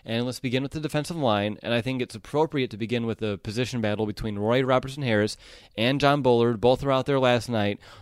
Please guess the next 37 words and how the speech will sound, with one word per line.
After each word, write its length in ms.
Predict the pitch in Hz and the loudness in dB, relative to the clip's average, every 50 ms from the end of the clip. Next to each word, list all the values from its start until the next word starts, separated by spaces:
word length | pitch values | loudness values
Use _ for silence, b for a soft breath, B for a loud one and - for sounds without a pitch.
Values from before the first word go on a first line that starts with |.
| B _ | B _
Both 220 | 120 123 127 123 | 2 4 4 2
were, 140 | 135 127 120 | 0 -2 -4
of 80 | 110 - | -4 -2
course, 240 | - 135 127 117 | 0 2 2 2
on 140 | - 113 110 | 2 -2 -4
full 180 | - - 127 131 | -4 -2 -2 -2
display, 480 | 123 117 - - 120 117 117 117 113 | -2 -4 -4 -2 0 0 2 2 2
as 240 | 101 107 110 110 101 | 2 2 2 2 0
this 160 | 107 117 104 | 0 -2 -4
is 100 | 101 101 | -4 -2
a 220 | 107 104 101 101 98 - - - _ _ _ _ _ _ - | 0 0 0 0 -2 -6 -10 -18 _ _ _ _ _ _ -6
honest, 320 | - 113 127 139 - - | -2 0 0 0 -2 -4
probably 320 | - - 170 196 208 208 185 | -2 0 2 4 4 4 4
the 120 | 139 131 | 4 2
most 240 | 131 139 135 - - | 2 0 -2 -2 -8
pure 420 | - - 147 151 160 165 165 - - b b b b b b | -10 -4 -2 0 2 2 2 0 -2 b b b b b b
roster 380 | - 120 123 131 135 - 143 131 | 0 0 2 2 2 0 -2 -2
battle 400 | 107 117 113 117 117 117 113 104 | 0 2 2 2 2 2 0 0
we 160 | 117 127 127 | 0 0 0
have 300 | 117 120 117 110 98 95 | 2 0 0 0 0 0
right 260 | 107 110 117 120 113 | 0 2 2 0 0
now 240 | 110 117 117 113 107 | 0 0 0 0 0
on 160 | 107 113 113 | 0 0 0
this 140 | 113 107 - | -2 -2 -2
team. 240 | - 123 113 107 101 | -4 -4 -4 -2 -2
Who's 280 | 110 131 135 135 117 | 0 0 0 0 0
gonna 220 | 117 139 135 127 120 | -2 -2 -2 -2 -2
win 400 | 113 117 117 120 113 110 107 B B B B B B B | 0 0 2 2 2 0 -2 B B B B B B B
that 180 | - 110 104 107 | -2 -2 -2 -2
starting 340 | - - 123 120 120 123 | -2 0 2 2 2 2
defensive 460 | 117 113 - 123 120 110 - 117 113 107 | 0 -2 -2 -2 -4 -2 -4 -4 -4 -4
end 260 | - 120 120 117 117 107 | -2 -2 -2 -2 0 0
job 220 | 117 107 110 - - | 2 0 0 0 2
opposite 380 | 90 120 131 131 - - 127 | 2 4 4 2 2 -2 -6
of 80 | 117 101 | -6 -6
Akeem 300 | 107 - - 120 110 95 | -6 -8 -6 -6 -4 -2
Hicks? 280 | 101 107 107 - - | -2 -2 -2 -4 -6